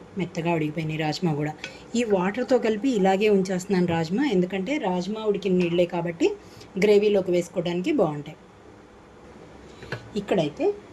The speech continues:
బంగాళదుంప వచ్చేసి నేను తొక్కంతా తీసేసుకుంటున్నాను. తీసుకొని పెద్ద పెద్ద ముక్కలుగా కట్ చేసి పక్కన పెట్టుకుంటున్నాను.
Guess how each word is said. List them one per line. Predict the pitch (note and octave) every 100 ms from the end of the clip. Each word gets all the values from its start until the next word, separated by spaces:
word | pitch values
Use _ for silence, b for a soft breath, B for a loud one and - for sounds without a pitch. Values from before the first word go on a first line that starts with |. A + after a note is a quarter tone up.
| - F3+
బంగాళదుంప | F#3 F#3 A3+ G3+ E3 D#3+
వచ్చేసి | D3 D#3+ C#3+ E3+ D#3+
నేను | F3 F#4+ - - -
తొక్కంతా | F#3 - F3+ F3 F3+
తీసేసుకుంటున్నాను. | E3 E3 D#3 - D#3+ E3+ D#3+ E3+ - - - - - - - - - - - B B B - -
తీసుకొని | A3+ A3 - G3 D4 -
పెద్ద | F3 F3+
పెద్ద | G3 G3 F#3
ముక్కలుగా | F3+ E3 E3 E3+
కట్ | D#3+ -
చేసి | E3+ A#3 -
పక్కన | C4+ - D#3+
పెట్టుకుంటున్నాను. | D3+ - E3 - E3